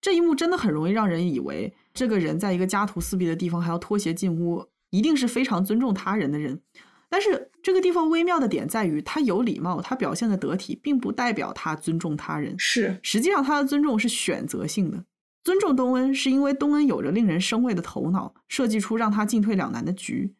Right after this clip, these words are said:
Speaker 1: 并且他在对决当中展现了勇猛、智慧、骑士精神，是非常高尚、非常正直的对手。
Speaker 2: 嗯。
Speaker 1: 所以他认为东恩是值得尊重的。
Speaker 2: 嗯。
Speaker 1: 那么我们可以看一看他不尊重的人。颜真我们就不说了，他太坏了，不值得尊重，我们可以理解，对吧？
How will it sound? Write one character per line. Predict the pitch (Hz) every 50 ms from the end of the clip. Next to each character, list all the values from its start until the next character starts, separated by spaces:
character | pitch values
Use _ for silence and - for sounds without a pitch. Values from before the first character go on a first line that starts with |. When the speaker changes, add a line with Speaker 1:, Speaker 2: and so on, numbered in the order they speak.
| _ _ _ _
Speaker 1:
并 | - 349 349
且 | - - -
他 | - 240
在 | 240 254
对 | 247 247 320 294 214
决 | 170 165
当 | 180 185 190 196 202
中 | 208 202 196 202 226 -
展 | - - - -
现 | 175 - 262 247
了 | 214 180 165 -
勇 | - 170 156 147 165 202
猛、 | 226 208 - - 190 185
智 | - - 247 190 170
慧、 | 175 - 180 151 147
骑 | 185 - - - - 165
士 | - 214 185
精 | - 180 180 185
神， | 190 - - - -
是 | 185 -
非 | - 311
常 | 277 285 294
高 | 294 - 277 277 311
尚、 | 320 311 320 233 185
非 | 196
常 | 247 262 269
正 | 269 359 320 240
直 | 180 - 131
的 | 151
对 | 151 - 180 151
手。 | 156 - - - - -
Speaker 2:
嗯。 | 262 233 196 208
Speaker 1:
所 | 202 320
以 | 320
他 | 294 320
认 | 311 339 330 262
为 | 185 151 160
东 | 180 - 208 214 214
恩 | 208 214
是 | 208 202
值 | 196 - -
得 | 135 147 147
尊 | - 147 156
重 | 156 170 160 139 -
的。 | -
Speaker 2:
嗯。 | - 170 156 160 160 - _ _ _ _ _ _ _ _ _ _ _
Speaker 1:
那 | - 392 554 480
么 | 294 202
我 | -
们 | - 139
可 | 180 - 320
以 | 330
看 | - - - - 320
一 | 233
看 | 226 240 240
他 | 269 269
不 | 269 - 175
尊 | - 160 151 151
重 | 156 151 143
的 | - -
人。 | - 190 _ _ _ _ _ -
颜 | - 180 180 202
真 | 240 311 359 381
我 | 359 185
们 | - 175
就 | 170
不 | 165 - 180
说 | - - - -
了， | - -
他 | 190 - 247
太 | 254 - - 285
坏 | 277 302 254
了， | 202 180
不 | 185 285 262
值 | - 170
得 | 170 185
尊 | 190 202 202 208
重， | 214 190 - -
我 | - 165
们 | 175 226
可 | - 381
以 | 330
理 | 233 175
解， | 208 233 -
对 | - - 170
吧？ | 170 -